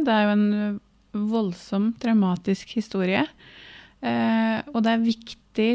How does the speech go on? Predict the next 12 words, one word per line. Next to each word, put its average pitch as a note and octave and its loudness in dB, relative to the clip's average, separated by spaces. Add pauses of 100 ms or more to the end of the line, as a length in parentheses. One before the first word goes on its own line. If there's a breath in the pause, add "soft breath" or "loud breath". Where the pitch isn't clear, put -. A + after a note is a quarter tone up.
det G#3+ 0 (100)
du G#3 2
sier, G#3 -2
dette A3 0
med F#3+ 2
å G3 2 (400 loud breath)
lese A#3+ 0
kroppsspråk, - -4 (240)
ehm, G#3 0 (160)
tørre G3+ 0
å A3 -2
spørre, A3+ 0